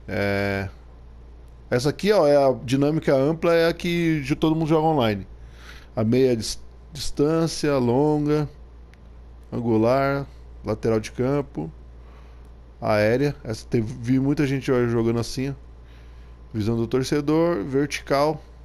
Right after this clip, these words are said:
visão do jogador. Aí de estádio, transmissão da T V. Eu vi muita gente jogando com essa do estádio aqui, ó.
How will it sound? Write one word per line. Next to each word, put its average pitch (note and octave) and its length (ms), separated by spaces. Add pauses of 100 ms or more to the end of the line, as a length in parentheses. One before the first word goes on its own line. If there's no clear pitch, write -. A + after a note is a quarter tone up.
(1120)
visão A2 280
do A#2 60
jogador. A#2+ 560 (480)
Aí A#2+ 100
de A#2+ 120
estádio, E3 680 (680)
transmissão B2+ 680
da C3 60
T C3+ 120
V. B2 120
Eu C#3 80
vi D#3+ 120
muita G3 240
gente F#3 200
jogando E3+ 440
com E3+ 140
essa E3 180
do E3+ 120
estádio D3+ 480
aqui, E3 180
ó. D#3 140